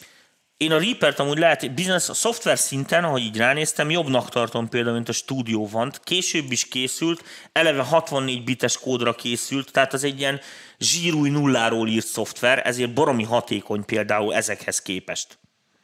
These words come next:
Érted? Pillanatok alatt fölugrik,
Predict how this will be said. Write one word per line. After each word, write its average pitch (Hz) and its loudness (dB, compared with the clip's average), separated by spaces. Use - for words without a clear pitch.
Érted? 117 0
Pillanatok 156 0
alatt 107 -2
fölugrik, 123 0